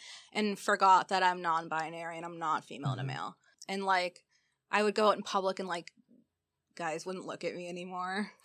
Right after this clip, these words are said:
Speaker 1: And I was just like, "Oh."
Speaker 2: Well, following, following anyone's journey, especially yours, has, is, is a beautiful thing. I love to follow people's journey when, whether, whoever they are, male to female, again, male to female, female to male, non-binary. I love seeing people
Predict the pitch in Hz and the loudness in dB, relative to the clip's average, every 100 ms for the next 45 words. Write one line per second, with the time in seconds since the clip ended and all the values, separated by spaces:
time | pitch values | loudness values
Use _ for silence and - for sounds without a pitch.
0 | - 185 175 175 175 - 170 - 208 202 | -4 -4 -4 -4 -6 -6 -6 -6 -8 -6
1 | 196 160 160 185 - - 156 160 - - | -8 -8 -10 -12 -10 2 4 4 4 8
2 | 180 247 247 220 208 - 208 220 214 190 | 10 10 8 6 0 0 6 8 8 6
3 | 180 175 151 143 139 127 143 - 233 190 | 4 6 4 4 2 4 4 6 6 8
4 | 156 135 127 151 147 - - 175 190 185 | 8 6 4 4 4 2 2 0 2 0
5 | 170 196 208 208 185 165 131 147 147 165 | 4 6 6 4 0 0 2 2 4 6
6 | 175 165 170 - 156 151 151 147 _ _ | 6 4 -4 2 4 6 4 0 _ _
7 | 165 160 151 143 - 233 226 156 147 147 | -2 2 2 6 8 8 8 6 6 6
8 | 160 160 156 190 196 196 156 190 240 - | 8 8 6 2 -12 -2 4 6 6 4
9 | - - - 151 175 160 156 143 - 156 | -6 -10 -8 -2 -2 0 0 -2 0 0
10 | 143 165 190 196 170 156 156 160 156 147 | 2 6 6 4 -2 -4 -2 -2 -2 -4
11 | 135 131 135 143 - - 147 139 131 127 | -8 -8 -10 -12 -8 2 4 4 2 0
12 | 123 - - - 165 170 202 - 196 185 | -10 -14 -18 -2 6 12 12 12 6 4
13 | 160 175 175 165 160 | 2 4 8 8 8